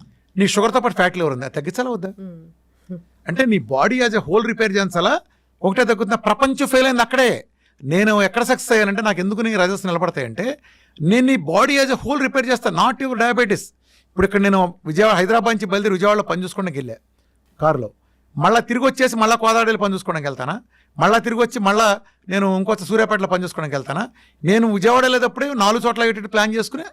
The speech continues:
Speaker 1: చివరికి అటు వెళ్తాను. ఇది at a time అన్నీ తగ్గించగలిగే డైట్ వ్యవస్థ ఉన్నప్పుడు నీ ఫ్యాటీ లివర్ తగ్గాలి, నీ కిడ్నీలో రాళ్ళు ఉందనుకో పునరావాలంటే సప్లిమెంట్స్ ఉంటాయి. నీ కిడ్నీలో రాళ్ళు,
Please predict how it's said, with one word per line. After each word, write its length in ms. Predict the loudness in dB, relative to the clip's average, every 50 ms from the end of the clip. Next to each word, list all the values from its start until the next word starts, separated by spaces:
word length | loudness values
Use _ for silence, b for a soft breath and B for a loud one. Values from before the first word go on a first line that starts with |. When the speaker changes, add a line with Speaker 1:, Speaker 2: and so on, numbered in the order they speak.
| _ -8 -6
Speaker 1:
చివరికి 240 | -6 -4 -2 -4
అటు 100 | -2 -2 0
వెళ్తాను. 280 | 0 0 -2 -2 -4 -6 _ _ b b b b b b b
ఇది 200 | -2 0 2 2 0 -2 -4 -2 -2 0
at 120 | 2 2 2
a 20 | 2 2 2
time 180 | 0 0 0 -2 -4 -4
అన్నీ 220 | -4 -2 -2 -2 -2 0
తగ్గించగలిగే 460 | -2 -2 -2 -4 -4 -2 -2 0 0 2 0
డైట్ 160 | 0 0 0 -2
వ్యవస్థ 220 | -4 -4 -4 -4 -4
ఉన్నప్పుడు 260 | -2 -2 -2 -2 -4 -6 -6 B B B B B B -8
నీ 60 | -8 -6
ఫ్యాటీ 240 | -6 -6 -6 -2 0 2
లివర్ 160 | 2 2 2 2 0
తగ్గాలి, 320 | 0 0 2 0 0 0 -4 -10 _ b b b b b -6
నీ 80 | -4 -2 -2
కిడ్నీలో 260 | -2 0 2 2 2 4
రాళ్ళు 160 | 4 2 2 2
ఉందనుకో 260 | -2 -2 -4 -4 -6 -8 -6
పునరావాలంటే 600 | -4 -4 -2 -2 -2 -4 -4 -4 -6 -8 -8 -8 -10
సప్లిమెంట్స్ 360 | -8 -8 -8 -8 -8 -10 -10 -10
ఉంటాయి. 180 | -10 -12 -14 -14 _ _ _ _ _ _ _ _ _ -4
నీ 120 | 0 0 0 0
కిడ్నీలో 340 | 0 0 0 2 2 2 0 0 -2 -6 -8 _ 0
రాళ్ళు, 240 | 2 2 4 4 2